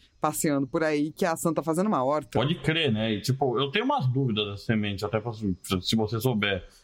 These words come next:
Speaker 2: Ela fala que, ah, vamos plantar o que que era? É, maracujá? A primeira
Speaker 1: Maracujá.
Speaker 2: semente? Quanto tempo demora pra, pra aparecer maracujá? É uma árvore, isso daí?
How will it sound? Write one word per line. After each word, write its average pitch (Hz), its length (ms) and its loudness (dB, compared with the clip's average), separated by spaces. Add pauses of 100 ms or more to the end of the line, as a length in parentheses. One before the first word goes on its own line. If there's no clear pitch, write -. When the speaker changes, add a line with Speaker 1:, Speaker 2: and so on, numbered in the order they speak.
(140)
Speaker 2:
Ela 110 220 2
fala 160 260 0
que, 185 120 0
ah, 180 140 0
vamos 131 240 0
plantar 151 340 0
o 147 60 -8
que 170 100 0
que 156 200 0
era? 101 460 0 (160)
É, 98 160 2
maracujá? 123 840 0 (260)
A 107 80 2
primeira 226 360 0
Speaker 1:
Maracujá. - 560 0
Speaker 2:
semente? 139 100 -8 (140)
Quanto 370 220 0
tempo 392 180 -2
demora 156 500 2
pra, 104 500 0 (140)
pra 123 120 2
aparecer 123 440 0
maracujá? 113 580 2
É 101 60 2
uma 202 160 2
árvore, 117 640 0 (200)
isso 110 220 2
daí? 123 400 2